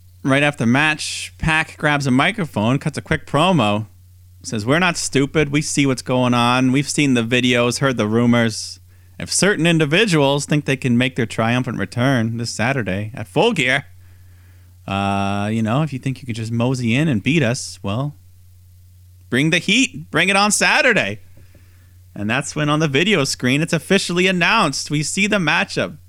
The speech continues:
Death Triangle versus the Elite. They're back, baby.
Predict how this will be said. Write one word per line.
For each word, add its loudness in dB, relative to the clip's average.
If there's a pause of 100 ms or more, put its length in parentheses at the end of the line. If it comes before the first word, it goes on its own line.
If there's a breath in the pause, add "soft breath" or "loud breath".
Death 0
Triangle 0
versus 0
the 0
Elite. 0 (400)
They're 0
back, 0
baby. 2